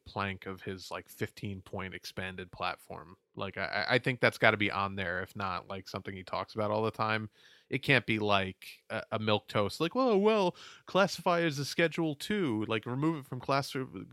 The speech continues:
Schedule one," you know, decriminalizing bullshit. Like, he's gotta say, "No, full recreational legal weed is something I support," even if it's not one of his main campaign issues,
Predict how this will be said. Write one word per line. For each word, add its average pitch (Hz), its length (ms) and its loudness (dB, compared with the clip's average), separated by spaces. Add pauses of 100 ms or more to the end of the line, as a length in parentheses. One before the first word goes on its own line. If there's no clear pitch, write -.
Schedule 131 400 0
one," 127 340 0 (360)
you 170 80 4
know, 110 100 8
decriminalizing 107 880 0
bullshit. 104 440 -6
Like, 113 100 -6
he's 139 160 0
gotta 123 220 6
say, 120 180 2
"No, 113 200 -4
full 113 320 -4
recreational 107 640 -2
legal 101 280 -4
weed 95 420 -6
is 101 140 -10
something 98 260 -10
I 92 80 -6
support," - 540 -12 (420)
even 160 220 4
if 139 80 2
it's - 160 0
not 120 180 6
one 117 120 4
of 107 60 0
his 104 160 4
main 104 380 2
campaign 104 480 -4
issues, 95 480 -6